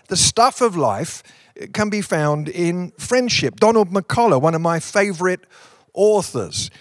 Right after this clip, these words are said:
he said, "When we consider the blessings of God, the gifts that add beauty and joy to our lives, that enable us to keep going through stretches of boredom and even suffering, friendship is near the top."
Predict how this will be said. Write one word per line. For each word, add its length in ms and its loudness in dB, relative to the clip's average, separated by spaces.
he 140 -4
said, 260 2
"When 240 4
we 80 0
consider 480 0
the 140 -2
blessings 580 0
of 160 -6
God, 320 -2
the 100 -8
gifts 360 -4
that 100 -2
add 260 -4
beauty 440 -6
and 160 -8
joy 320 -2
to 180 -6
our 180 2
lives, 460 -2
that 120 0
enable 420 2
us 140 0
to 100 -8
keep 300 -8
going 360 0
through 240 -6
stretches 500 -4
of 160 -8
boredom 440 2
and 100 -6
even 300 -6
suffering, 600 -4
friendship 800 -4
is 360 0
near 580 -4
the 200 -8
top." 500 -8